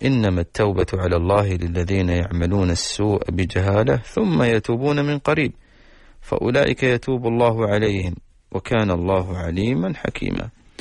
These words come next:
وليست التوبة للذين يعملون السيئات حتى إذا حضر أحدهم الموت قال إني تبت الآن،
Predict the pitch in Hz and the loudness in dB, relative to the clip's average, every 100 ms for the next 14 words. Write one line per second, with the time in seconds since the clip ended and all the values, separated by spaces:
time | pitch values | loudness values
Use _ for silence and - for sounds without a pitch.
0 | - - - - - 110 135 147 - 117 | -20 -20 -20 -20 -2 2 2 2 0 -4
1 | 117 - 139 123 101 - 92 110 107 90 | -6 0 2 2 0 -2 -2 0 0 2
2 | 95 101 92 87 90 90 87 113 101 87 | 2 0 2 2 0 0 0 2 0 -2
3 | - 90 85 - 92 110 143 - - - | -2 -2 0 0 0 2 0 -2 -18 -20
4 | _ _ - - - - 95 87 90 87 | _ _ -20 -4 -4 -2 -2 0 0 -2
5 | 90 - 104 87 90 - - - 95 85 | -4 -2 -2 0 -4 -6 -6 -4 -2 0
6 | 90 87 85 95 - - - 190 208 185 | 0 2 0 -2 -10 -18 -2 2 2 2
7 | 185 190 - 175 - - 165 | 2 0 -2 -6 -2 0 0